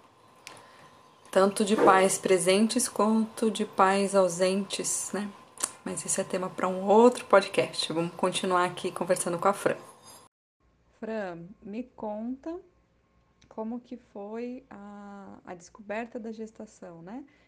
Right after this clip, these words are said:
Eu sei que você teve uma gravidez bastante desejada,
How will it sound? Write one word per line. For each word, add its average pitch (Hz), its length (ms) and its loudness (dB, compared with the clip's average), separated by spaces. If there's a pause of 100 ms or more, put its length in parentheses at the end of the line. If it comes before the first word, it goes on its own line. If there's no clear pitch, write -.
(120)
Eu 214 60 -18
sei 202 200 -10
que 196 100 -20
você 202 220 -16
teve 196 220 -12
uma 202 140 -12
gravidez 190 520 -14
bastante 220 440 -14
desejada, 214 1000 -10